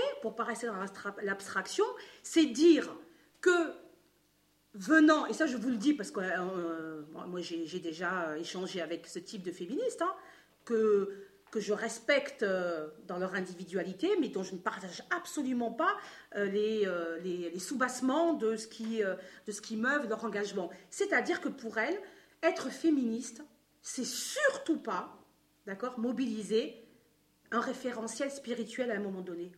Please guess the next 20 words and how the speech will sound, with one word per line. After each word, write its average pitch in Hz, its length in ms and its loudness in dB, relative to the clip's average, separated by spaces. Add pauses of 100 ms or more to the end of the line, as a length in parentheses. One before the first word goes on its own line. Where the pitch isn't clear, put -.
ou 214 80 0
un 202 60 -2
référentiel 208 600 -4
religieux. 175 420 -8 (880)
Parce 208 160 -6
que - 80 -4
pour 226 300 0
eux, - 20 4
féminisme 247 640 0 (280)
et 233 160 4
être, 233 280 2
euh, 196 220 2
musulmane 220 580 2
ou 208 80 2
être 214 180 -4
ce - 60 -12
que 220 80 -4
je 202 120 -2
suis 202 220 -8
là, 196 140 0